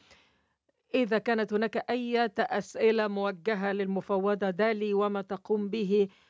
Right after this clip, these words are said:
من عمل، الباب الآن مفتوح للأسئلة. إذا كانت هناك أسئلة حول ما تقوم به السيدة دالي والمفوضية من عمل.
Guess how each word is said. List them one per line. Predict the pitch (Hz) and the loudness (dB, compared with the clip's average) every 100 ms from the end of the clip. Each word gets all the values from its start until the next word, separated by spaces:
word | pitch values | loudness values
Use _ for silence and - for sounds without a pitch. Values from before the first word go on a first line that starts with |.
| _ - | _ -4
من | 202 214 214 208 208 - - | 0 0 0 -2 -4 -8 -12
عمل، | 175 180 165 156 151 - _ _ _ | -6 -4 -4 -6 -8 -12 _ _ _
الباب | 147 190 208 202 196 196 170 220 202 | -4 -2 0 0 0 0 0 -2 -2
الآن | 196 - 196 190 | -4 -4 -4 -2
مفتوح | 180 - - 262 285 285 269 | -4 -6 -6 -2 0 0 -2
للأسئلة. | 233 233 233 233 196 190 - 214 208 | 0 2 2 -2 -4 -4 -2 0 0
إذا | 190 180 | -2 -6
كانت | 208 196 196 | -6 -8 -8
هناك | 190 190 | -8 -8
أسئلة | 202 - - - 220 214 202 202 - - - | -8 -8 -10 -2 4 4 4 0 -2 -18 -20
حول | - 226 214 196 202 196 196 - _ _ _ _ _ _ _ _ _ _ _ _ _ _ _ _ _ _ _ | -6 -2 0 2 0 -2 -4 -8 _ _ _ _ _ _ _ _ _ _ _ _ _ _ _ _ _ _ _
ما | 220 247 | -2 0
تقوم | 254 233 - 226 208 | 0 -4 -4 -4 -2
به | 208 202 | 0 -2
السيدة | 185 - 190 196 185 190 | -4 -4 -2 -2 -2 -4
دالي | 175 202 190 190 | -2 -2 0 -2
والمفوضية | 190 214 190 185 202 190 190 190 190 185 | 0 -2 -2 -4 -4 -4 -2 -2 -2 -2
من | 180 180 | -4 -4
عمل. | 175 180 165 156 151 | -4 -4 -6 -6 -8